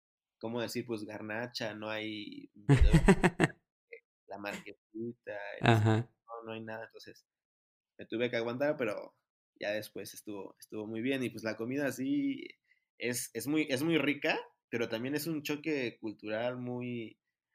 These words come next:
Speaker 1: muy grande, ¿eh? Al principio, <laughs> déjame decirte que bajé como siete kilos. Ahora sí que en esa transición,
Speaker 2: Mm.
Speaker 1: y así los primeros días
Speaker 2: Ajá.
Speaker 1: bajé siete kilos porque yo sufría, o sea, decía: "¿Dónde están mis tacos? ¿Dónde está mi tortilla?".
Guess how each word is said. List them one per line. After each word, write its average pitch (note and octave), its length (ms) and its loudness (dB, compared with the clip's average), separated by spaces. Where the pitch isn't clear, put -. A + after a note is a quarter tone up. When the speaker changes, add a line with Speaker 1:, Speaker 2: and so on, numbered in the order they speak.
Speaker 1:
muy A#2+ 160 -2
grande, A#2+ 560 0
¿eh? - 160 -12
Al A2+ 140 -2
principio, C#3+ 500 -2
<laughs> - 20 0
déjame E3+ 320 2
decirte D3 360 -4
que A2+ 200 -10
bajé B2 280 -6
como C3+ 200 -6
siete B2+ 400 -12
kilos. C3+ 460 -10
Ahora B2 140 -2
sí C#3 100 -2
que C#3+ 100 0
en C3 100 -2
esa E3 180 -4
transición, E3 640 6
Speaker 2:
Mm. C#3 520 2
Speaker 1:
y G2 100 -14
así A2 260 -4
los C3+ 140 0
primeros A#2 340 2
días G#2 80 4
Speaker 2:
Ajá. A2+ 260 2
Speaker 1:
bajé A#2+ 80 -20
siete C3+ 300 -10
kilos D3+ 300 -6
porque G#2 240 -12
yo A2+ 100 -6
sufría, B2+ 640 -8
o - 20 -12
sea, - 160 -10
decía: C3+ 180 -6
"¿Dónde E3 180 -4
están F#3 220 -6
mis F#3 160 -8
tacos? - 520 -10
¿Dónde F3 140 -6
está E3+ 160 -6
mi F3 80 -8
tortilla?". - 600 -8